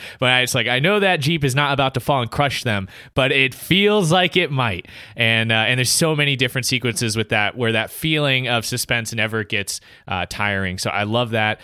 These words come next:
The John Williams score is fantastic. I, I agree with what you guys have said. The special effects are a marvel, uh, and they still hold up today.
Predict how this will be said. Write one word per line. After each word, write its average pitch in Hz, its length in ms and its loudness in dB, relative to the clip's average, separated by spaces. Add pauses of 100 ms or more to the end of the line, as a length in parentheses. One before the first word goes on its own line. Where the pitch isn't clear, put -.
(140)
The 123 80 -2
John 135 280 0
Williams 127 280 0
score 117 260 0
is 113 100 -2
fantastic. 110 840 -2 (260)
I, 120 180 -6
I 131 140 2
agree 131 240 0
with 135 80 2
what 123 140 -2
you 120 60 0
guys 117 160 0
have 104 80 -6
said. 113 200 0
The 117 60 -2
special 147 380 0
effects 117 360 0
are 104 180 -2
a 98 120 0
marvel, 123 800 0 (200)
uh, 101 240 2
and 107 120 0
they 110 100 2
still 156 400 0
hold 127 240 0
up 104 220 -2
today. 113 500 0